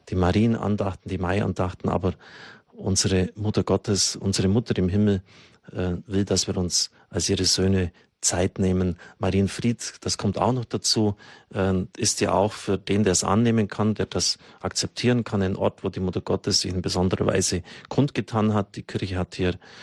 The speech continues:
das offen gelassen. Die Übernatürlichkeit der Erscheinungen steht nicht fest. Ich empfinde es persönlich als ein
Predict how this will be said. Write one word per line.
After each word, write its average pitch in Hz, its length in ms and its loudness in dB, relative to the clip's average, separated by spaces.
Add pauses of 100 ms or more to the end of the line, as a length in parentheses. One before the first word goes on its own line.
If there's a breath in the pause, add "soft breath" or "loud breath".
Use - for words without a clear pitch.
(200 loud breath)
das - 180 -2
offen 101 200 0
gelassen. 98 460 2
Die 95 80 -4
Übernatürlichkeit 95 1040 -2
der 95 60 0
Erscheinungen 92 500 2
steht - 320 -2
nicht - 180 -8
fest. - 380 0 (400 loud breath)
Ich 120 120 2
empfinde 110 360 2
es - 100 0
persönlich 98 500 0
als 87 200 0
ein 87 180 -2